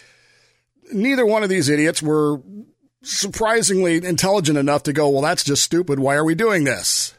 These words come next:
And they go out outside the city limits of San Francisco, and they have a duel. The Chief Justice of the California Supreme Court, David Terry,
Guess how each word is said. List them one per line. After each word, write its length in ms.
And 160
they 120
go 180
out 300
outside 540
the 80
city 240
limits 280
of 80
San 280
Francisco, 640
and 180
they 160
have 200
a 60
duel. 640
The 100
Chief 320
Justice 600
of 80
the 80
California 540
Supreme 280
Court, 300
David 260
Terry, 380